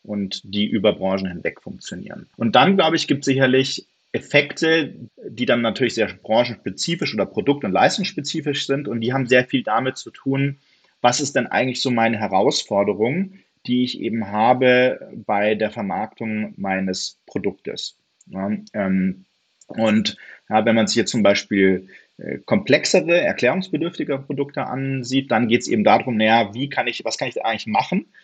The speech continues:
um die Verständlichkeit von meinem Produkt zu steigern. Ja, und das ist dann sowas wie zum Beispiel, wenn ich Analogien zum Beispiel benutze, also wenn ich, man hat rausgefunden, wenn ich zum Beispiel ein relativ komplexes, erklärungswürdiges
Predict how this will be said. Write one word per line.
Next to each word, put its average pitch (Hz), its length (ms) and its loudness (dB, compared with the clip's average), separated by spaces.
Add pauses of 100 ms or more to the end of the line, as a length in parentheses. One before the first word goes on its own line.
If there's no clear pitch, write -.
(280)
um 139 280 4
die 127 140 0
Verständlichkeit 123 880 0
von 101 120 -8
meinem 92 200 -6
Produkt - 640 -8
zu - 160 -12
steigern. 85 560 -2 (160)
Ja, - 180 -14 (200)
und 107 380 -4
das 117 180 0
ist 120 120 -4
dann 117 140 2
sowas 110 320 2
wie 104 80 -4
zum 107 140 -4
Beispiel, 98 500 0 (300)
wenn 107 140 0
ich 107 140 -4
Analogien 120 680 0
zum - 140 -8
Beispiel 160 460 -2 (100)
benutze, 147 600 0 (380)
also 107 220 -8
wenn 110 160 4
ich, 113 340 0
man 110 140 0
hat 107 160 0
rausgefunden, 120 380 2
wenn 113 60 2
ich 107 80 -2
zum 113 100 -4
Beispiel 110 200 -2
ein 104 200 0
relativ 101 460 0
komplexes, 113 560 0
erklärungswürdiges 117 1000 0